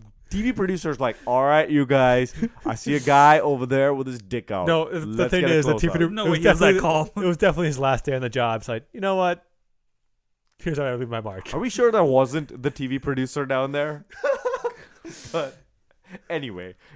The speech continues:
Speaker 1: anyway.
Speaker 2: Hey, Sean, what camera should we use? Sean? Sean?
Speaker 1: Right.
Speaker 2: Where,
Speaker 3: Use the
Speaker 2: where
Speaker 3: wide
Speaker 2: is he?
Speaker 3: lens,
Speaker 2: There
Speaker 3: wide
Speaker 2: he is.
Speaker 3: lens.
Speaker 2: Oh, no! Shit! <laughs>
Speaker 1: Uh, Spurs beat Tottenham three two. Sheffield beat Bournemouth two one. Watford tied Brighton one one.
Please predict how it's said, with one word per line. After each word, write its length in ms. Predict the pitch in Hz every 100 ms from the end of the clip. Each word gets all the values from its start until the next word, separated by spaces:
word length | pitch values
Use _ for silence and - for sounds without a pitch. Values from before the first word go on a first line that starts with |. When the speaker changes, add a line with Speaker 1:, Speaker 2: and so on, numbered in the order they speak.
| -
Speaker 1:
anyway. 300 | 165 123 92
Speaker 2:
Hey, 80 | 185
Sean, 360 | - 190 165 147
what 100 | 156
camera 200 | 170 151
should 100 | 151
we 80 |
use? 300 | 135 117 - - _ _ _ _
Sean? 340 | 160 160 180 139 _ _ _ _ _ _ -
Sean? 300 | 165 165 208
Speaker 1:
Right. 60 | - _
Speaker 2:
Where, 140 | 170 170
Speaker 3:
Use 60 |
the 60 | 165
Speaker 2:
where 100 | 175
Speaker 3:
wide 60 |
Speaker 2:
is 60 | 175
he? 60 | 175
Speaker 3:
lens, 260 | 185 175
Speaker 2:
There 280 | 147 214 269
Speaker 3:
wide 80 | 214
Speaker 2:
he 60 | 220
is. 200 | - 208
Speaker 3:
lens. 120 | 190
Speaker 2:
Oh, 280 | 403 440 294
no! 100 | -
Shit! 960 | - 403 233 202 - 147 - 202 180 -
<laughs> 80 | - _ _ _ _
Speaker 1:
Uh, 260 | 127 127 123
Spurs 300 | - 208 208
beat 200 | 220 196
Tottenham 360 | 180 143 160 151
three 180 | 147
two. 460 | 135 147 139 139 123
Sheffield 400 | - 135 135 131
beat 160 | 127 104
Bournemouth 400 | 113 110 110 107 _
two 120 | 151
one. 480 | 127 110 107 104 104
Watford 540 | 104 107 107 113 104 101
tied 240 | 101 90
Brighton 260 | 98 95 92
one 200 | 98 127
one. 240 | 151